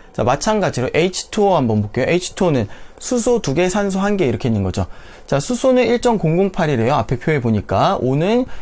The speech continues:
십오 점 구구구 이렇게 써 있습니다. 근데 에이치 투오잖아요. 그럼 이거 두 개, 그리고 오 한 개 이렇게 해서 더해주시면 돼요. 자, 이 곱해서 일 점 공공팔 더하기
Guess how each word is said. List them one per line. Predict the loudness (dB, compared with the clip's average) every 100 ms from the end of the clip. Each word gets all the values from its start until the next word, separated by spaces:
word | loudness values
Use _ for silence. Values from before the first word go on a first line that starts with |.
| -10
십오 | -4 0 0
점 | 0 -2
구구구 | 0 0 0 2 2
이렇게 | 0 -2
써 | -2
있습니다. | -2 0 0 0 -2 -8 -8
근데 | 0 2
에이치 | 2 2 -4 -4
투오잖아요. | 0 0 2 0 0 0 -2 -4 -2
그럼 | -2 0
이거 | 0 0 0 0
두 | -2 -2
개, | 0 2 2 -2 -8 -20 -12
그리고 | -4 0 0 2
오 | 2 2
한 | 0 -2
개 | -2 -4 -4 -6
이렇게 | -4 0 0
해서 | 2 0
더해주시면 | 2 2 2 0 0
돼요. | 2 0 -2 -12 -20 -20 -10
자, | -4 -4 -4 -2
이 | 0
곱해서 | 0 0 0 0 2 2 2
일 | 0
점 | -2 0
공공팔 | 0 0 0 0 0 0 -6 -20 -10
더하기 | -2 0 2 2 0 -2 0 0 2 0